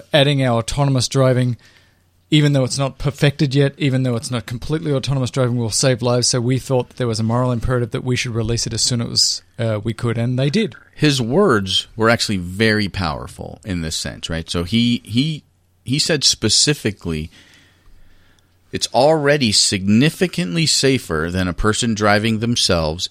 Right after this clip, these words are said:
Speaker 2: and it would be therefore morally reprehensible to delay release simply for the fear of bad press or some mercantile calculation of legal liability."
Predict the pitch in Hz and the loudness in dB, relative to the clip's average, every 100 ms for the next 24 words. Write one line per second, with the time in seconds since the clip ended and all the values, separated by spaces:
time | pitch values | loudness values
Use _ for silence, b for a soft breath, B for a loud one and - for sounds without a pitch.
0 | - 95 92 - 98 87 92 82 104 117 | -4 -2 -2 -4 -4 -2 -6 0 2 2
1 | - 110 95 87 95 110 127 135 139 123 | 0 -4 -2 0 2 2 4 2 2 0
2 | 95 107 113 - 110 95 98 135 151 98 | 0 -2 0 -2 -2 -2 2 2 2 0
3 | 78 - - _ _ _ _ _ - - | -4 -12 -20 _ _ _ _ _ -8 -4
4 | 104 87 95 90 90 107 127 156 190 _ | -2 0 0 0 2 2 2 0 -6 _
5 | _ 107 110 117 104 87 - - 139 208 | _ 0 2 2 0 0 0 2 2 0
6 | 143 117 101 - 101 95 - 120 120 110 | 2 0 0 0 0 0 -2 2 2 2
7 | 92 85 95 98 127 - - 135 92 92 | 0 -4 -2 -2 -2 -4 0 2 2 0
8 | - 90 92 - 104 98 90 107 127 147 | -4 -4 -4 -2 -2 0 0 -2 0 -4
9 | 135 143 139 117 - 120 110 - 95 98 | -2 0 0 0 -2 -4 -2 -2 -2 0
10 | 98 98 85 87 90 90 85 82 82 90 | -2 -2 -4 -4 -4 -2 -4 -6 -6 -6
11 | 82 73 | -6 -10